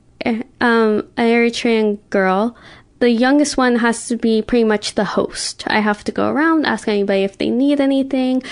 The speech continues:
um, present them with coffee, and just sort of check in on them, you know.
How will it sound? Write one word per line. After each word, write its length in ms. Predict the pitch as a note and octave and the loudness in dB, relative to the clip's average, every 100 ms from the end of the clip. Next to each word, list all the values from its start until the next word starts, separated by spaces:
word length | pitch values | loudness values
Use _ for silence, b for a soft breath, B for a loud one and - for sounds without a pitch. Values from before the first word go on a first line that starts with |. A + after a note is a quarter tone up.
| B B | B B
um, 200 | A#3 G#3+ | -2 -2
present 360 | G3+ A3 G3+ G3 | -2 -2 -2 -2
them 140 | G3+ | -4
with 180 | - - | -4 -8
coffee, 760 | - C#4+ C#4 C4+ B3+ B3+ B3 A#3+ | -4 0 0 -2 -2 0 -2 -2
and 160 | B3+ B3 | -2 -2
just 180 | B3 - | -2 -2
sort 180 | B3+ | -2
of 80 | B3 | -2
check 240 | - A3+ A#3 | -4 -6 -2
in 120 | G#3 | -2
on 200 | G3+ G#3 | -2 -4
them, 300 | - - B3 | -4 -6 -6
you 140 | - A#3 | -2 0
know. 240 | G3+ | 0